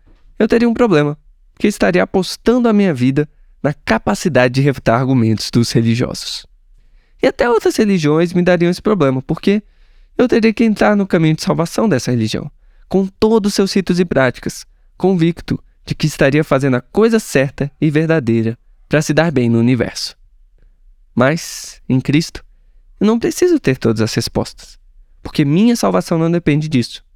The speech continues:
Depende só dele. O que eu aprendi nessa jornada é o que eu colocaria como meu primeiro argumento apologético dessa série. Sim, é bem informal, mas, por favor, tenha paciência.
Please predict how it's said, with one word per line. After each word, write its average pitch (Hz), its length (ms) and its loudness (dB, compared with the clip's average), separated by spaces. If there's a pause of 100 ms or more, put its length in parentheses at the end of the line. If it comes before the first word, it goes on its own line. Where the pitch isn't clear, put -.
(320)
Depende 110 540 0 (320)
só - 340 -2 (540)
dele. - 400 -4 (1400)
O - 60 -4
que 440 80 0
eu 427 60 2
aprendi 127 360 0
nessa 117 240 0
jornada 117 480 -2 (560)
é 185 180 2
o 190 80 2
que 226 120 0
eu 220 60 0
colocaria 165 520 0
como 147 220 0
meu 139 80 2
primeiro 147 340 0
argumento 147 460 0
apologético 117 580 0
dessa 117 240 -2
série. - 320 -10 (540)
Sim, 302 260 0
é - 60 0
bem 180 220 2
informal, 131 500 0
mas, 120 340 0 (720)
por 196 80 0
favor, 120 400 0
tenha 123 160 -2
paciência. - 480 -8